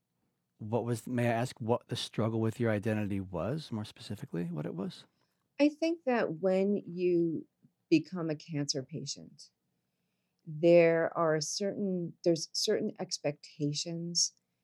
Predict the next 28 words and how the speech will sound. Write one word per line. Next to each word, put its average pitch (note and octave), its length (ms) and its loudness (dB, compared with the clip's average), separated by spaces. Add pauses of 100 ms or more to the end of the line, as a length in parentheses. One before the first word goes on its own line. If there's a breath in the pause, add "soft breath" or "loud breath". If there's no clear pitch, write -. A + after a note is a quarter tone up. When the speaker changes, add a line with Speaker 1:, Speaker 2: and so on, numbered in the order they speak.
(140)
Speaker 2:
that D3+ 380 2 (420)
the D#3 200 -6
community E3 760 0
and D3 160 -4 (100)
people D#3+ 300 -6
around C#3+ 500 -2
you C#3 340 -2 (160)
have. F#3+ 240 -4 (800)
For E3+ 140 -4
instance, F3+ 720 -4 (1300)
you're F3 140 4
supposed D#3 420 -4
to D#3+ 40 -10
be D3+ 140 2
sick. D3 400 2 (260)
You're D3+ 160 0
supposed D3 440 -4
to D#3+ 60 -6 (240)
maybe D3+ 280 2
lose D3+ 300 2
your C#3 120 -4
hair. D#3 540 2 (120)
You C#3+ 220 -4
could C#3+ 140 -10 (140)
die, D#3+ 460 0 (160)
right? D#3+ 240 2
So F#3+ 140 4
there G3 460 6